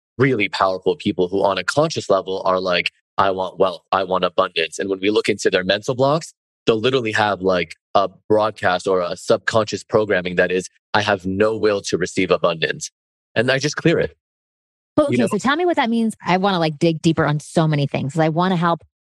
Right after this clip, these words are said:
Speaker 2: the people who are listening to understand trauma and that it's not,
Speaker 1: Yeah,
Speaker 2: like,
Speaker 1: yeah.
Speaker 2: severe trauma always, number one.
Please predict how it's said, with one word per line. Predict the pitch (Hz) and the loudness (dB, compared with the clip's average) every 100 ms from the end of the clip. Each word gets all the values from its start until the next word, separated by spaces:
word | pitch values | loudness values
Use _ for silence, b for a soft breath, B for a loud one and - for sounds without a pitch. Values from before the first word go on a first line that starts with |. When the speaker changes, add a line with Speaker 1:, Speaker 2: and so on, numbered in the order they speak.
| - | -2
Speaker 2:
the | 196 | 0
people | 208 190 | 2 2
who | 175 | 2
are | 170 | 2
listening | 156 151 170 160 | 2 0 0 0
to | - | 2
understand | 151 156 156 160 147 143 143 - _ _ _ _ | 0 0 0 0 2 2 -2 -6 _ _ _ _
trauma | - 165 139 127 139 220 - | 0 2 2 2 0 0 0
and | 151 | 2
that | 160 | 2
it's | 151 | 0
not, | 180 170 | 0 0
Speaker 1:
Yeah, | 165 | 0
Speaker 2:
like, | 160 - | -4 -4
Speaker 1:
yeah. | - 190 | 0 0
Speaker 2:
severe | 208 240 269 | 2 0 0
trauma | - 185 160 147 117 | 0 0 2 0 0
always, | 143 147 165 - | 0 0 0 0
number | 170 175 160 | 0 2 0
one. | 151 190 156 | 2 2 0